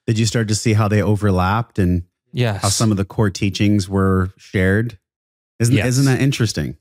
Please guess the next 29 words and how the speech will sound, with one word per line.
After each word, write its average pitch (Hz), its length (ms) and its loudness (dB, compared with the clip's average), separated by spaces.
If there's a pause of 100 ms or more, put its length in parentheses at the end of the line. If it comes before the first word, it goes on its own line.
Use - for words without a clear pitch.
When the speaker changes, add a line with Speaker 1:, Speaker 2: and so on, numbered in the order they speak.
(320)
Speaker 2:
Mm-hmm. 110 340 -6
Speaker 1:
Yeah. 87 220 0 (420)
Speaker 2:
Because 123 260 -4
when 120 120 -2
you're 120 120 -2
saying, 104 580 -6 (1200)
you, 131 140 -8
what 123 120 -8
you're 113 100 -6
saying 98 200 -6
about 92 240 -12
God, 92 380 -8 (800)
in 101 520 -2
Hinduism, 101 680 -4 (440)
a 113 40 -10
lot 104 40 -6
of 98 60 -10
times 101 200 -6
they'll 98 100 -8
call 98 200 -10
it 95 80 -14
the 98 80 -14
Brahman. 101 500 -8 (540)
A-, - 140 -12
and - 140 -4
the 107 40 -2
Brahman 110 520 -2
is 98 320 -8
the 95 260 -10